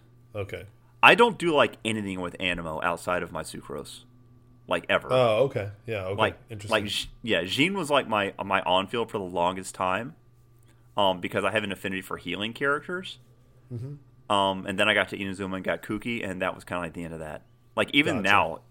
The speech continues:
Speaker 2: I, even though I got Kokomi and she's my healer on some teams, I mean, Kuki is, like, if I'm gonna have to heal on something, I'm taking Kuki.
Speaker 1: So what's, like, your main, like, your go-to team right now?
Speaker 2: Right now, since getting Navia, I have my Hella Gumbrella team,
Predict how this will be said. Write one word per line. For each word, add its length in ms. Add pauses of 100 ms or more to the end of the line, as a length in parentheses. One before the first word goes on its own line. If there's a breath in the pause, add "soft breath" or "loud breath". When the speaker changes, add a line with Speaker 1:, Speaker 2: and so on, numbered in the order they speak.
Speaker 2:
I, 100
even 160
though 80
I 80
got 180
Kokomi 460
and 100
she's 180
my 100
healer 260
on 80
some 220
teams, 380
I 60
mean, 160
Kuki 400
is, 220
like, 240
if 140
I'm 140
gonna 160
have 140
to 80
heal 220
on 100
something, 280
I'm 100
taking 240
Kuki. 320 (840 loud breath)
Speaker 1:
So 160
what's, 200
like, 180
your 100
main, 400
like, 180
your 100
go-to 360
team 300
right 180
now? 240 (960 soft breath)
Speaker 2:
Right 460
now, 240
since 320
getting 380
Navia, 640
I 140
have 220
my 180
Hella 420
Gumbrella 580
team, 320